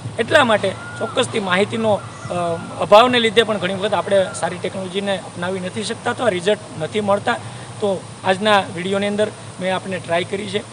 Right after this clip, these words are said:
કે એક સારી, મને લાગતી, મને એવું લાગે કે આ ટેકનોલોજી ઉપર વાત કરવી જોઈએ,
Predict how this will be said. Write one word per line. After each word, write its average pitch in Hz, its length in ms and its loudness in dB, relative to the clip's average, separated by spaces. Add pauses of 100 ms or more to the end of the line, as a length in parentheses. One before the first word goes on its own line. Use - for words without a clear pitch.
(240)
કે 190 80 -4
એક 180 160 -8
સારી, 190 380 0 (340)
મને 185 200 0
લાગતી, 190 480 2 (180)
મને 175 200 -4
એવું 196 160 2
લાગે 190 220 0
કે 190 80 -4
આ 175 60 -2
ટેકનોલોજી 185 380 -6
ઉપર 180 180 -4
વાત 160 280 0
કરવી 196 220 -2
જોઈએ, 190 300 2